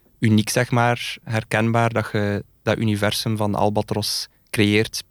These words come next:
puur door audio? Eh, en in de wereld van de merken, eh, doen we dat dus ook. Ik denk dat daar het bekendste voorbeeld Coolblue is. Ja, <laughs> voilà. Ehm,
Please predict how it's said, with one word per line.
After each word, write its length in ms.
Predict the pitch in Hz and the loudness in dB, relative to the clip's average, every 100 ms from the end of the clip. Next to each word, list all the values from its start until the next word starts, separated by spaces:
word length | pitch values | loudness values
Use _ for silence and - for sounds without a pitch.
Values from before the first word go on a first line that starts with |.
| _ | _
puur 220 | - 113 | -2 0
door 160 | 110 101 | 0 0
audio? 520 | 101 107 113 117 131 _ _ _ _ _ - | 2 2 0 -2 -4 _ _ _ _ _ -2
Eh, 320 | 104 101 98 | 0 2 2
en 80 | 107 | 2
in 80 | |
de 120 | 104 101 | 2 4
wereld 320 | 107 117 - | 4 2 2
van 340 | 113 107 104 98 | 0 2 -2 -2
de 100 | 101 | 0
merken, 600 | 98 - 117 110 104 - | 0 0 -2 -2 -2 -4
eh, 300 | 104 101 98 98 | -4 -2 -4 -2
doen 120 | 104 | 0
we 60 | |
dat 140 | 104 - | 0 -2
dus 180 | 95 95 | -2 0
ook. 220 | 107 - - | -2 -4 -18
Ik 60 | - - | -20 -6
denk 200 | 104 101 | -4 -4
dat 120 | 98 | -2
daar 180 | 104 107 | -2 -2
het 100 | 101 | -4
bekendste 480 | 101 104 104 - 107 | -2 -2 -2 -4 -2
voorbeeld 380 | 104 104 104 | -2 0 -2
Coolblue 500 | - 107 98 104 113 | -2 -4 0 0 0
is. 300 | 131 - - _ _ _ _ _ 1077 1077 1077 1077 1077 1077 _ - 1077 - - | 0 -4 -6 _ _ _ _ _ -20 -18 -18 -8 -8 -8 _ -14 -12 -12 -4
Ja, 220 | 107 107 - - 107 | -2 -2 -4 -6 -6
<laughs> 240 | - - | -6 -2
voilà. 280 | 98 107 123 - 113 - - - - - - - - - | 0 0 -2 -2 -4 -2 -12 -8 -8 -8 -8 -12 -14 -2
Ehm, 560 | 110 107 107 107 104 | 2 4 4 4 2